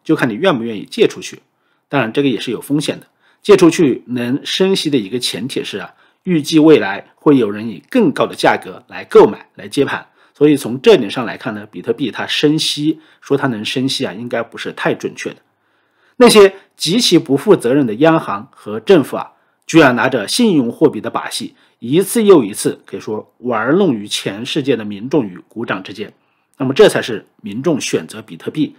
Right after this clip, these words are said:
等加密货币的主要原因，这就是大家的一种反抗的手段，是一种革命。因为比特币数量它是有限的，只有，总共只有啊，两千一百万枚，你不能无限量的印刷，像纸币一样。那么这时美元大放水下，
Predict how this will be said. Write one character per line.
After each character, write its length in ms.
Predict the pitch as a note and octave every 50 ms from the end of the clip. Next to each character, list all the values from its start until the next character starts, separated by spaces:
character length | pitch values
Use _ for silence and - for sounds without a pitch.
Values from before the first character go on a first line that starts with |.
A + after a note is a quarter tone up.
| _ _
等 180 | - G#2+ F2 - _ _
加 260 | - - F#3 E3 F3 F#3+
密 160 | G3 F3+ C#3
货 240 | - - - D3+ A2
币 120 | A#2 A2+
的 100 | F#2 G2
主 160 | - - F2
要 120 | G2 G#2 G2+
原 160 | E2+ - E2
因， 100 | E2 - _ _ _ _ _
这 100 | - C#3
就 140 | A#2+ C#3+ B2
是 180 | - - F2+ - -
大 140 | - C3
家 120 | A2 A2 G#2+
的 60 | G#2+
一 80 | G#2 G#2+
种 120 | A2 G#2+
反 240 | A2 - - A2 - -
抗 140 | - A#2+
的 80 | A2 A2+
手 200 | - - A2+ -
段， 260 | - C3 B2+ - _ _ _
是 140 | - - A2+
一 20 |
种 160 | G#2 G2 F2 -
革 200 | - G2+ G2+ A2
命。 160 | D3 F3 - - _ _ _ _ _ _ _ _ _ _ -
因 100 | A#3 A#3+
为 120 | C4+ C4
比 100 | - E3+
特 140 | B2 - -
币 240 | - G3+ G3 D#3 C3+
数 200 | - - G#3+ F3+
量 120 | E3 C#3+
它 120 | C#3+ - C#3
是 120 | - D#3+
有 140 | C#3+ - -
限 200 | - - G3+ B2
的， 140 | - - _ _ _ _ _ _ -
只 100 | D3 E3
有， 320 | F#3 F3 B2+ G2 - _ _ _ _ _ _
总 260 | - - C3+ A2 B2
共 200 | C#3 C4 B3 F#3
只 140 | B2 - A#2+
有 120 | B2 A#2 G#2+
啊， 180 | G2+ - - _ _ _ -
两 220 | D#3 C#3+ A2+ F#2+
千 260 | - - D3+ C#3 C#3+
一 80 | E3 F#3
百 140 | - B2+ G#2+
万 160 | A2+ A#2+ G#2+
枚， 160 | F2 - - _ _ _ _ _ _ _ -
你 100 | D3 C#3+
不 160 | C#3+ A3 G3+
能 240 | D#3+ C3 A2+ A#2 - -
无 200 | B2 A#2 C3 E3
限 320 | - - - B3+ G#3 F3+
量 160 | F3 D3+ A#2+
的 60 | G2+
印 180 | G#2+ C#3+ D3 A2
刷， 260 | - - A#2 F#2+ - -
像 240 | - - A2+ A2+ -
纸 140 | - A2 F2+
币 180 | - B2 A#2+ F#2+
一 40 | F2+
样。 160 | G#2 F#2+ - _ _ _ _ _ _ _ _ -
那 60 | -
么 80 | G3 F3
这 200 | E3+ - D4 A#3+
时 140 | - - E3
美 160 | D#3 D3 A2+
元 180 | G2+ G2 G#2 C3
大 180 | - F3+ D3+
放 180 | - - D#3 C#3
水 160 | - A#2 F#2
下， 300 | - C#3+ A2+ F#2+ -